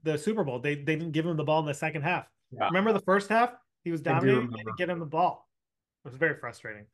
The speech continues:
Speaker 2: I can't
Speaker 1: But
Speaker 2: believe we're in the Super Bowl.
Speaker 1: we're, uh, running out of time on our free
Speaker 2: All right.
Speaker 1: Zoom that this high-end production, uh,
Speaker 2: High-end.
Speaker 1: uh, uses. Um, but we'll be back, uh, previewing the game. I actually have a special U C L A podcast coming up,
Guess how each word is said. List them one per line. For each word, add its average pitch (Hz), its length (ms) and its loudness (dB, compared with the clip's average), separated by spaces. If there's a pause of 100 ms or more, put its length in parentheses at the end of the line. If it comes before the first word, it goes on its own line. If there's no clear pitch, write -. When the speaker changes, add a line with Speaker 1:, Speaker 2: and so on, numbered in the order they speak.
Speaker 2:
I 123 120 -10
can't 143 200 -2
Speaker 1:
But 165 140 4
Speaker 2:
believe 95 180 -4
we're 110 40 -8
in 107 60 -14
the - 60 -20 (140)
Super 101 220 -12
Bowl. 107 120 -14
Speaker 1:
we're, 185 280 6
uh, 165 240 6
running 202 340 2
out 196 180 4
of 170 80 -6
time 185 240 0
on 180 100 -2
our 165 100 -2
free 185 240 -2
Speaker 2:
All - 60 6
right. 180 160 4
Speaker 1:
Zoom 180 140 -2
that 165 120 -10
this 165 160 -8
high-end 170 340 0
production, 165 520 -4
uh, 147 200 -6 (260)
Speaker 2:
High-end. 160 340 6
Speaker 1:
uh, 139 40 -2 (260)
uses. 226 540 4 (340)
Um, 170 360 2
but 175 260 0 (120)
we'll 190 220 -2
be 202 120 -4
back, 160 400 0
uh, 143 220 -8 (140)
previewing 151 380 -4
the 135 80 -8
game. 139 420 -6 (200)
I 170 60 2
actually 180 220 0
have 175 100 0
a 165 40 -4
special 170 440 -2
U 156 140 -4
C 160 160 -8
L 151 100 -4
A 160 80 -2
podcast 151 640 -6
coming 151 240 -8
up, 147 140 -8